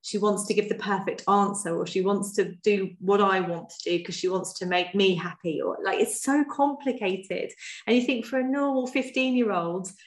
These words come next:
you'd just say, "Well, where do you want to go to eat?" And they'd say, "I want this." And, like, as a parent, you wouldn't even think about it until you end up with a child who just can't, even a tiny decision that's meant to be a nice choice, even that decision is just too much.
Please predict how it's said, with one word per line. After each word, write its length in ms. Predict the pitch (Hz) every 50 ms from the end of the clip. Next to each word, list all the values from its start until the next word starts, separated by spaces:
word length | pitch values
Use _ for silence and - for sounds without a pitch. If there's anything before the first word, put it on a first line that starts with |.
| _ -
you'd 160 | 214 220 220
just 160 | 226 226 226
say, 140 | - 233 220
"Well, 100 | 226 226 226
where 120 | 226 220
do 80 | 214 -
you 100 | 226 214
want 140 | 214 208 -
to 60 | -
go 160 | - 190 190
to 120 | 190 - 233
eat?" 280 | 220 220 196 175 - 175
And 140 | 180 185
they'd 240 | 190 185 190 185 -
say, 320 | - - 175 175 170 175 -
"I 160 | - 190 190
want 300 | 180 180 180 180 180 180
this." 380 | 202 175 - - - - - - - - - _ _ _ _ _ _ _ _ -
And, 240 | - 214 214 214 -
like, 220 | 240 247 240 240
as 80 | 254 254
a 80 | 277
parent, 260 | - 311 330 277 220
you 60 | 262 262
wouldn't 180 | 320 311 320
even 140 | 262 262 262
think 180 | 262 311 311 -
about 360 | 320 285 208 202 202 202 - 185
it 220 | 175 175 - - - - - - - -
until 200 | 208 202 254 220
you 140 | 240 240 247
end 160 | 240 226 254
up 80 | 247 247
with 100 | 220 226
a 100 | - -
child 260 | 262 262 254 240 240
who 80 | 240 220
just 220 | 202 - - - -
can't, 360 | - 254 240 233 226 220 208 220 - _ _ _ _ -
even 200 | - 262 254 254
a 180 | 247 247 - -
tiny 500 | - - - 277 277 269 254 247 254 247
decision 840 | 247 247 247 - 254 247 247 220 202 196 190 190 196 202 202 - - _ _ -
that's 280 | 233 233 233 - - -
meant 220 | 233 226 226 226
to 60 | -
be 80 | 233 214
a 100 | 208 214
nice 560 | 214 214 220 214 202 190 208 202 - - -
choice, 640 | - - - 214 196 175 - 190 185 - - - - - -
even 400 | - 233 226 226 226 214 214 214
that 220 | 226 208 - - -
decision 340 | - - 226 208 - 202
is 120 | 196 196 202 -
just 200 | - - - -
too 140 | - 190
much. 360 | 185 190 - - - - -